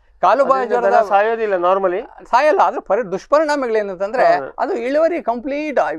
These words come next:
Speaker 1: ಐವತ್ತು ಪರ್ಸೆಂಟ್
Speaker 2: ಹೋಗ್ತದೆ.
Speaker 1: ಕಡಿಮೆ ಇಳುವರಿ
Speaker 2: ಆಮೇಲೆ
Speaker 1: ಬರುತ್ತೆ.
Speaker 2: ಎತ್ತುಗಳು ಒಂದ್ ಸೀಸನ್ ಕೆಲ್ಸಕ್ಕೆ ಬರೋದಿಲ್ಲ.
Speaker 1: ಹೌದು, ಎತ್ತುಗಳು
Speaker 2: ಕೆಲವು
Speaker 1: ಕೆಲ್ಸಕ್ಕೆ
Speaker 2: ಕಾಲಿಡಕ್ಕಾಗೋದಿಲ್ಲ.
Speaker 1: ಬರೋದಿಲ್ಲ. ಹೌದು. ಇನ್ನ
Speaker 2: ಹ್ಮ್.
Speaker 1: ಗರ್ಭಧಾರಣೆಯಲ್ಲಿ ಸಮಸ್ಯೆ ಉಂಟು ಮಾಡುತ್ತೆ,
Speaker 2: ಹ್ಮ್, ಹ್ಮ್.
Speaker 1: ಮೈ ಮೇಲೆಲ್ಲ ರೋಮ
Speaker 2: ಹಾಗಾಗಿ
Speaker 1: ಬೆಳ್ಕೊಳ್ಳುತ್ತೆ.
Speaker 2: so ಒಟ್ಟಾರೆಯಾಗಿ ಈ ವ್ಯಾಕ್ಸಿನ್ ಬಳಕೆಯಿಂದ, ಆ,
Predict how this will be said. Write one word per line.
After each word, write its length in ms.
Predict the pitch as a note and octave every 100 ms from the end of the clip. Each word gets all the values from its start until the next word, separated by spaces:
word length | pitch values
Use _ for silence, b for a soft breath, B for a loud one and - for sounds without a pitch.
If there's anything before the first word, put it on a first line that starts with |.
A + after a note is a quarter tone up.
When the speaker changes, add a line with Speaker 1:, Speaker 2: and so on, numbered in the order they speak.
| D3+
Speaker 1:
ಐವತ್ತು 300 | D#3 B3 D#3+
ಪರ್ಸೆಂಟ್ 300 | F3+ B3 A#3+
Speaker 2:
ಹೋಗ್ತದೆ. 200 | A#3+ A3+
Speaker 1:
ಕಡಿಮೆ 480 | G3 G3+ A3 G#3 G3+
ಇಳುವರಿ 220 | F3+ E3+
Speaker 2:
ಆಮೇಲೆ 220 | F#3+ G3+
Speaker 1:
ಬರುತ್ತೆ. 140 | G3+ G3+
Speaker 2:
ಎತ್ತುಗಳು 420 | G3 A3 A#3 A#3
ಒಂದ್ 200 | A3 G#3
ಸೀಸನ್ 520 | G#3+ G3+ A3 A#3+ A3+
ಕೆಲ್ಸಕ್ಕೆ 360 | F#3+ F3 F3 D3+
ಬರೋದಿಲ್ಲ. 220 | C3+ G2+
Speaker 1:
ಹೌದು, 200 | A#2 -
ಎತ್ತುಗಳು 180 | - C#3
Speaker 2:
ಕೆಲವು 180 | G3+
Speaker 1:
ಕೆಲ್ಸಕ್ಕೆ 220 | F#3 G3+ A3
Speaker 2:
ಕಾಲಿಡಕ್ಕಾಗೋದಿಲ್ಲ. 680 | G#3+ G#3 E3 D3 C#3 C3
Speaker 1:
ಬರೋದಿಲ್ಲ. 0 |
ಹೌದು. 340 | C3+ C3+ A#2+ - -
ಇನ್ನ 160 | C4
Speaker 2:
ಹ್ಮ್. 260 | B3 G3 F3
Speaker 1:
ಗರ್ಭಧಾರಣೆಯಲ್ಲಿ 720 | F3+ G3 A#3 A3+ G#3+ G#3 G3
ಸಮಸ್ಯೆ 380 | F#3 E3+ E3+ -
ಉಂಟು 160 | D3+ B2
ಮಾಡುತ್ತೆ, 420 | C3 A#2 C#3 C#3+
Speaker 2:
ಹ್ಮ್, 340 | - D#3 D3 C3+
ಹ್ಮ್. 100 | D3
Speaker 1:
ಮೈ 120 | G3+
ಮೇಲೆಲ್ಲ 360 | G3+ G3 F#3
ರೋಮ 400 | F#3 E3+ D#3+ D3+
Speaker 2:
ಹಾಗಾಗಿ 340 | D#3 G#3 A3+ -
Speaker 1:
ಬೆಳ್ಕೊಳ್ಳುತ್ತೆ. 480 | C#3+ - B2 A2 C3+
Speaker 2:
so 100 | B3+
ಒಟ್ಟಾರೆಯಾಗಿ 680 | A3+ G3+ B3 C4+ C4 A#3+ C4+
ಈ 580 | B3 G#3 G3+ G3 F#3 F3+ _ _ -
ವ್ಯಾಕ್ಸಿನ್ 800 | D#3+ D3+ F#3 G3 - C4+ B3 A#3+ A3 G3+
ಬಳಕೆಯಿಂದ, 560 | F#3+ G3+ G#3+ G#3+ G#3 G#3+
ಆ, 580 | C4+ - _ _ -